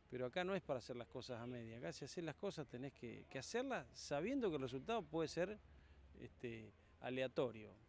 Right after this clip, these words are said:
pero también sabés que si te quedás en el molde y no haces nada, seguramente vas a estar peor, así que bueno, es un poco el productor agropecuario se maneja, es un optimista por naturaleza y, y, y necesita ser optimista para trabajar, así que bueno,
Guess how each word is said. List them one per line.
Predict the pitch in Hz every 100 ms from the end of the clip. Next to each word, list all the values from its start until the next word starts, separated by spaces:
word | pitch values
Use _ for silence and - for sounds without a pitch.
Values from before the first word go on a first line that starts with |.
| -
pero | 120 117
también | 117 135 214
sabés | 175 170 160
que | 135
si | 120
te | 120
quedás | 123 165
en | 160
el | 151
molde | 143 127
y |
no | 143
haces | 156 156
nada, | 165 240 185
seguramente | 131 131 135 151 185 208
vas | 143 117
a |
estar | 104 127 113
peor, | 170 165 104
así | 98 147
que | 127
bueno, | 202 139 110
es | 208 233
un | 185
poco | 165 143 135
el |
productor | 120 143 151 240
agropecuario | 165 131 131 175 151
se | 120 113
maneja, | 120 147 - 104 92 - - - - - -
es | 139 151
un | 139
optimista | 113 139 156 -
por | 113 117
naturaleza | 113 123 131 180 170 - 123
y, | 101 - - - - -
y, | 123 -
y | 127
necesita | 131 143 - 196 120
ser | 113 131
optimista | 113 139 190 - 127
para | 120 -
trabajar, | 120 135 175 139
así | 113 151
que | 147
bueno, | 180 110